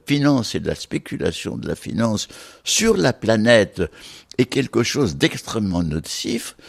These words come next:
et qu'en plus, dans ces conditions de crise planétaire, se développent de multiples fanatismes de toutes sortes, notamment religieux,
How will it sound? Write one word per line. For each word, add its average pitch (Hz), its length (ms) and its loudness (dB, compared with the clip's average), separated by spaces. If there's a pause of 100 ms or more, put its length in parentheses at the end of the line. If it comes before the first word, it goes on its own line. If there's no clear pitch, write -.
(220)
et 117 100 2
qu'en 135 220 2
plus, 147 440 0
dans 113 200 2
ces 120 220 -4
conditions 117 460 -2
de 98 120 2
crise - 360 0
planétaire, - 680 -4
se - 120 -6
développent 101 540 -2
de 87 60 -2
multiples 147 760 -2
fanatismes - 960 -4
de 85 140 -2
toutes - 240 -8
sortes, - 400 -6
notamment - 500 -8
religieux, - 400 -4